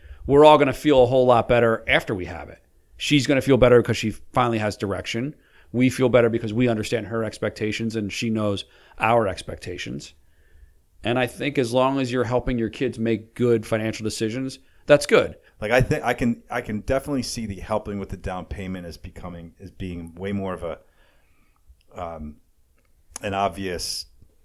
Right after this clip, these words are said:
Speaker 2: and important thing to do, given that all the other things are there,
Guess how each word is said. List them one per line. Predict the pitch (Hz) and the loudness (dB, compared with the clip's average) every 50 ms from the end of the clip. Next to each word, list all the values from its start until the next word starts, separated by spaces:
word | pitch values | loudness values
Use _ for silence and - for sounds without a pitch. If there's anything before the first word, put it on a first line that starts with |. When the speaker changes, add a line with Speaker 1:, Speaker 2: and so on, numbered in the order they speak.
| _ _ _ _ _ - | _ _ _ _ _ -12
Speaker 2:
and | 95 95 90 | -10 -8 -8
important | 87 80 - - - 98 98 92 85 87 90 85 87 - _ _ _ | -8 -10 -10 -8 -6 -6 -6 -6 -6 -8 -10 -10 -10 -12 _ _ _
thing | - - 113 104 95 95 87 | -8 -4 -4 -2 -2 -4 -6
to | - - 82 | -8 -10 -12
do, | 80 92 90 90 85 85 82 80 80 - - _ _ _ _ _ _ _ _ | -10 -10 -8 -6 -6 -6 -6 -8 -10 -12 -18 _ _ _ _ _ _ _ _
given | - 120 117 117 107 110 | 0 2 2 4 4 2
that | 107 104 | 2 2
all | 98 95 92 | 2 2 0
the | 90 90 | -2 -4
other | 85 80 78 78 | -6 -6 -8 -8
things | - 85 76 76 - 80 | -10 -12 -14 -14 -18 -18
are | 76 | -18
there, | 73 73 71 - - | -18 -20 -20 -20 -20